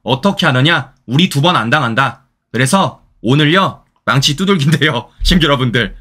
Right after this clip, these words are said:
네, 오늘 망치 두들긴답니다. 자, 이게 어제자 기사예요. 어젯밤에 기사가 났습니다. 방통위가, 그러니까 오늘이죠.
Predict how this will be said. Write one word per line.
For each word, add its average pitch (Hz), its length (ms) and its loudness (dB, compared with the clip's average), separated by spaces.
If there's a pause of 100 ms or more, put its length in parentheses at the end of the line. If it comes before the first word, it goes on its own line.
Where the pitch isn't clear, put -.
(280)
네, 170 260 -2 (240)
오늘 185 220 4
망치 190 280 0
두들긴답니다. 175 840 0 (320)
자, 143 140 -2
이게 170 100 -2
어제자 202 380 0
기사예요. 180 640 0 (280)
어젯밤에 170 580 0
기사가 170 260 -2
났습니다. 135 640 -2 (180)
방통위가, 170 840 2
그러니까 127 220 -2
오늘이죠. 170 640 2